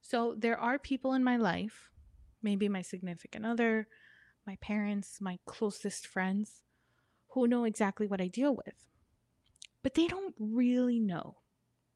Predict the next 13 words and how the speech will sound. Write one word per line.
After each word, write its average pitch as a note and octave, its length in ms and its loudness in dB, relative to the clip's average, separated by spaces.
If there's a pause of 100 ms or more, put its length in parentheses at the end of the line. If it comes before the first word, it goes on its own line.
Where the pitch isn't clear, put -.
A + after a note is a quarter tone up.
(840)
And B3 280 2
when B3+ 220 4
you B3 220 4
read E4+ 340 2
through C#4+ 260 0
some B3+ 220 2
of A#3+ 140 4
these A3+ 300 -2 (540)
Facebook A3+ 580 0 (640)
comments G#3 600 0 (640)
that G3 120 -2
are F#3+ 60 0
posted, G3 580 -4